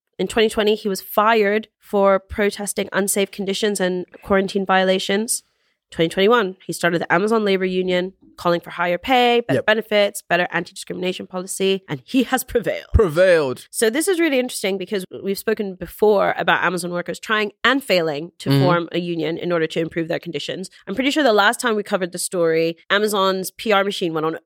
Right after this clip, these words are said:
Speaker 1: overdrive, and it was literally, like, within the next couple of days, New York Times did a cov-, did a story on Amazon workers who felt that Amazon benefits were actually pretty darn good. There was,
Speaker 2: Right,
Speaker 1: like, one
Speaker 2: yeah.
Speaker 1: particular person who spoke about the fact that she could access healthcare benefits from day one.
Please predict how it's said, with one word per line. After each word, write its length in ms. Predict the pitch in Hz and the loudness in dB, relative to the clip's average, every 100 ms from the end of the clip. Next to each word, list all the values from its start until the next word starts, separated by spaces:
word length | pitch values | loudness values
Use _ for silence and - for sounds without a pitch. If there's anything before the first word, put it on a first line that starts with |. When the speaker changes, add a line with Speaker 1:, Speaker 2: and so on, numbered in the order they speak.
| - | 2
Speaker 1:
overdrive, 840 | 233 240 254 202 160 156 147 170 | 2 4 2 4 2 0 -2 -2
and 100 | 180 | 0
it 60 | 190 | 0
was 120 | 190 | 0
literally, 240 | 208 233 196 | 0 0 0
like, 80 | |
within 220 | 190 190 190 | 0 -2 0
the 60 | |
next 220 | 202 208 - | 0 -2 -2
couple 240 | - 185 | -4 -2
of 80 | 180 | 0
days, 260 | 190 185 | 2 0
New 100 | 185 | 0
York 160 | 175 170 | -2 -2
Times 300 | - 180 180 | 0 0 0
did 160 | 185 175 | -2 -4
a 40 | |
cov-, 380 | - 175 165 185 - | 0 -2 -2 -10 -12
did 140 | 165 170 | -4 -2
a 40 | |
story 360 | 160 190 170 165 | -2 0 2 2
on 220 | 160 165 160 196 | 2 -2 -2 0
Amazon 400 | 190 185 185 180 | 0 0 0 0
workers 600 | 175 185 175 175 - - - | 0 2 0 0 -4 -12 -4
who 180 | 202 190 | -2 -2
felt 340 | - 202 196 | 0 0 2
that 280 | 196 185 - _ - | 0 0 -2 _ -6
Amazon 320 | 185 220 240 | -4 0 0
benefits 400 | 233 254 302 285 | 0 0 0 2
were 80 | 233 | 2
actually 260 | 226 - 240 | 2 -2 -2
pretty 300 | 254 233 220 | -2 0 0
darn 300 | 214 214 196 | 0 0 0
good. 360 | 254 233 139 - | 0 0 -4 -4
There 100 | 127 | 2
was, 80 | 123 | 2
Speaker 2:
Right, 160 | 113 101 | 2 2
Speaker 1:
like, 20 | |
one 140 | 127 | 2
Speaker 2:
yeah. 100 | 107 | 2
Speaker 1:
particular 340 | 107 - 202 196 | 0 -4 -4 -2
person 440 | 214 190 190 190 | -2 -2 -4 -4
who 200 | 180 190 185 | -4 -4 -6
spoke 320 | - 196 185 | -6 -4 -2
about 340 | 190 175 170 - - | 2 2 2 -2 -6
the 80 | 180 | 0
fact 240 | 202 185 | 0 2
that 140 | 175 | 0
she 200 | - - | -2 -4
could 160 | 190 - | -2 0
access 360 | 175 185 208 185 | 0 0 0 -2
healthcare 380 | - 180 - 185 | 0 0 0 0
benefits 380 | 180 170 - - | 0 0 -2 -6
from 220 | - 180 | -4 0
day 160 | 175 165 | 2 4
one. 400 | 202 156 - | 4 2 -2